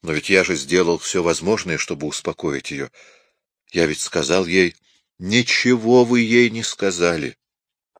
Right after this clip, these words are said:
Да разве вы сами не видите, что она сходит с ума от ваших визитов, от вашего молчания? Что она ждет только одного, только единственного слова, которого ждет каждая женщина от своего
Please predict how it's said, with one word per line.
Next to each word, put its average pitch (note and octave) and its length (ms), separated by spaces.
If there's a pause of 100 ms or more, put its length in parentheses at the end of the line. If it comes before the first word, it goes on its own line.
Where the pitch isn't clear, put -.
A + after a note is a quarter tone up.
(640)
Да F#2+ 160
разве E2+ 340
вы D2+ 120
сами G2+ 360
не A2 160
видите, F2+ 380
что - 220
она D#2+ 180
сходит D#2+ 440
с - 180
ума B2+ 360 (200)
от - 180
ваших - 400
визитов, E2 520 (200)
от F2 160
вашего F2 380
молчания? F2+ 680 (500)
Что - 220
она G#2 160
ждет G2 280
только A2+ 320
одного, G#2+ 380
только G#2+ 340
единственного C#3+ 1000
слова, C#3+ 640 (280)
которого F2 460
ждет F#2+ 320
каждая F2 500
женщина G2+ 560
от E2 80
своего E2 560